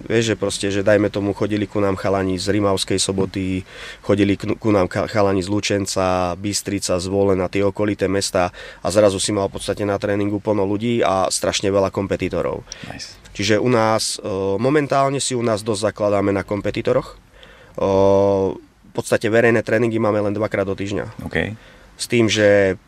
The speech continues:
Speaker 1: pondelok, útorok sú vždy verejné tréningy, kde môže prísť hocikto a ostatné dni sú vyhradené čisto pre kompetitorov.
Speaker 2: Hm.
Speaker 1: A napríklad štvrtky máme úplne plné,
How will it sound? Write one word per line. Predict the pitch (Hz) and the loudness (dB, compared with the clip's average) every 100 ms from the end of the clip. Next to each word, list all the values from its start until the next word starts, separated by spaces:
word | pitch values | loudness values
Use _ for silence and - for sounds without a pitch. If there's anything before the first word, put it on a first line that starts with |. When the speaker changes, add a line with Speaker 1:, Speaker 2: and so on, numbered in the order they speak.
| _ - - - | _ -20 -10 2
Speaker 1:
pondelok, | 123 120 131 110 | 2 4 2 2
útorok | 104 127 139 175 | -2 -2 0 -2
sú | - 117 | -6 -6
vždy | 120 | -2
verejné | 113 107 104 104 | 2 4 4 2
tréningy, | 107 104 131 151 180 185 | 0 -2 0 -4 -4 -8
kde | 101 110 104 | -4 0 2
môže | 101 110 110 | 2 2 -2
prísť | 104 98 95 | -4 -4 -4
hocikto | - - - - - - - - - | -4 -2 -2 -2 -8 -20 -20 -20 0
a | 104 | 4
ostatné | 117 - 113 113 101 | 4 4 2 2 0
dni | 107 123 | 0 -2
sú | - 98 | 0 0
vyhradené | 107 101 101 101 | 4 4 2 -2
čisto | 113 - 98 | -2 -6 -2
pre | 95 | -2
kompetitorov. | - 98 92 95 92 85 78 110 | 0 -2 -2 -2 0 0 -2 -4
Speaker 2:
Hm. | 80 - - - _ | -8 -8 -18 -20 _
Speaker 1:
A | - | -2
napríklad | 101 104 120 117 95 | 0 0 0 0 2
štvrtky | - 120 131 - | 0 0 0 0
máme | 120 110 107 107 | 2 4 4 2
úplne | 101 101 98 | -2 -2 -4
plné, | 95 101 98 95 | -2 -2 -2 -4